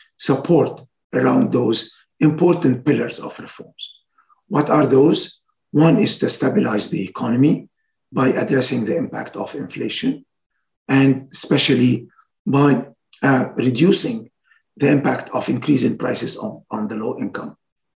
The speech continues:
uh, uh, uh, parts of the population. Reform public sector to make it more agile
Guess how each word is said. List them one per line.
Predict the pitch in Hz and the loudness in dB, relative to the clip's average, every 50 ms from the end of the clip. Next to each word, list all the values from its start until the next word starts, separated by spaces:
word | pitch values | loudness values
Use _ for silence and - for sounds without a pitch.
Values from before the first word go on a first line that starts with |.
| _ _ - | _ _ -10
uh, | - - 135 131 131 - 147 - - - | -8 -8 -8 -8 -8 -10 -10 -12 -12 -12
uh, | - 113 107 - - - - | -10 -10 -8 -8 -10 -10 -10
uh, | - 110 107 - 80 - - - | -8 -8 -8 -8 -10 -12 -14 -8
parts | - 139 139 131 - - | -2 -2 -2 0 -2 -4
of | - 98 - - 156 | -6 -8 -8 -8 -10
the | - | -10
population. | - 139 127 - - - 120 117 104 - 156 160 160 160 - _ _ _ _ _ _ _ - | -10 -10 -10 -10 -10 -10 -8 -8 -6 -6 -6 -6 -8 -10 -14 _ _ _ _ _ _ _ -2
Reform | 135 131 - - 190 208 196 160 - | -2 0 2 4 4 4 4 4 2
public | 143 113 - - - - - | 2 0 0 0 -2 -2 -2
sector | - - - - - 131 - | -4 -4 -4 -2 -2 -2 -2
to | - 135 127 | 0 0 2
make | 127 127 127 - | 2 2 2 2
it | - - - - _ _ _ _ _ _ _ | 0 0 -2 -4 _ _ _ _ _ _ _
more | 143 151 151 135 - - | 2 4 4 4 4 2
agile | 165 165 131 - 123 - 92 101 101 - | 0 0 2 2 0 0 -2 -4 -6 -10